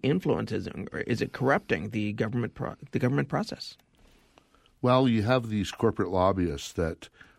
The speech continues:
Speaker 2: are very heavy-handed, and of course, a lot of money flows. Everybody's, uh, you know, being touched by the power of the money. So,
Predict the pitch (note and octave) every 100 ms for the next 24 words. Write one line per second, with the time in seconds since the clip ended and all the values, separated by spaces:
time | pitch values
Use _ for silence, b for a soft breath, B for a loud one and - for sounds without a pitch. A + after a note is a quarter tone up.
0 | - F2+ F2 G#2+ A2 G2 F#2 E2 E2+ E2
1 | D#2+ F#2 F2+ F2+ - F#2 F2 F2 F2+ G#2
2 | F#2+ F#2+ F#2+ - E2+ E2 D2 D2+ E2 -
3 | B B B B G2 G2+ A2+ G#2 G#2 F2
4 | - - - F2 E2 E2 D#2+ b b b
5 | _ G2+ F#2 E2+ - - - _ G2+ F#2
6 | F2 - G2 E2 - - - b b b
7 | b - F2+ F2 D#2+ E2+ G2+ F#2 F#2 D#2+
8 | D#2 F2 F2+ D2 C2+ b b b b -
9 | F#2 F2 F2